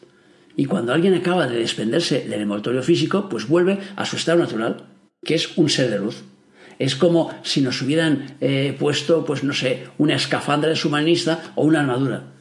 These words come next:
en el que solo puede penetrar la luz por una rendijilla. En el momento que nos la quitamos, da la impresión de que la luz exterior es impresionante. Y la chispa divina contenida dentro de cada ser humano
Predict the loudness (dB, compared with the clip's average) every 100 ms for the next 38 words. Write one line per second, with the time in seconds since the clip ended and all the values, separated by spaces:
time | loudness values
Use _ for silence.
0 | -20 _ -4 -2 -2 0 2 2 4 2
1 | 4 0 0 0 2 2 2 2 0 0
2 | 0 -2 -4 -4 -4 -4 -8 -10 -4 -2
3 | 0 2 2 0 -2 -6 -8 -2 0 0
4 | -2 -8 -4 -2 0 0 0 0 0 0
5 | 0 -2 -2 -2 -2 -4 -4 0 0 0
6 | -2 -2 -2 -2 -6 -14 -20 _ _ _
7 | -4 -4 -2 -2 2 2 4 4 2 0
8 | -2 0 2 2 2 0 0 -2 0 0
9 | 0 0 0 0 -2